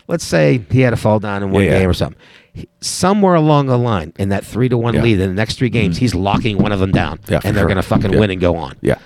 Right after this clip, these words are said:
Speaker 1: And that's what, that's what Dubas is, is banking his pay, he's banking his
Speaker 2: Has
Speaker 1: role
Speaker 2: to.
Speaker 1: on,
Speaker 2: Yeah.
Speaker 1: is saying, "I've seen, I've seen it before."
Speaker 2: Right.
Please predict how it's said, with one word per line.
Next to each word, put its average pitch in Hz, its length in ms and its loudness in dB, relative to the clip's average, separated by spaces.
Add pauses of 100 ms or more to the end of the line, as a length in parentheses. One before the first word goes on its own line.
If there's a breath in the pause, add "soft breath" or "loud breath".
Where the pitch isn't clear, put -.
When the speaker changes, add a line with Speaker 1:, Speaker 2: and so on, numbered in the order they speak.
(140)
Speaker 1:
And 117 160 -4
that's 135 280 0
what, 131 200 2
that's 120 300 -2
what 127 200 2 (1080 soft breath)
Dubas 117 460 4
is, 98 240 0
is 98 280 -4
banking 117 760 -2
his 113 300 0 (420)
pay, 143 240 4 (100)
he's 104 180 -4
banking 110 440 -4
his 110 160 -2
Speaker 2:
Has 107 300 0
Speaker 1:
role 92 60 -6
Speaker 2:
to. 87 60 -4
Speaker 1:
on, 76 140 -6 (100)
Speaker 2:
Yeah. 92 240 0
Speaker 1:
is 95 120 0
saying, 101 340 0 (180 soft breath)
"I've 101 180 0
seen, 143 440 0
I've 92 120 -4
seen 127 300 2
it 156 120 -4
before." 127 520 2
Speaker 2:
Right. 98 220 2